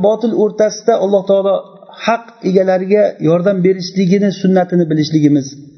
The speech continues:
Alloh taoloning zolimlardan o'ch olishdagi sunnatini bilishligimiz. Hozir biz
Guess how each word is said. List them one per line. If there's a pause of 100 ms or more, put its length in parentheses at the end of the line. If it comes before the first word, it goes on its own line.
(380)
Alloh
taoloning
zolimlardan
o'ch
olishdagi
sunnatini
bilishligimiz.
Hozir
biz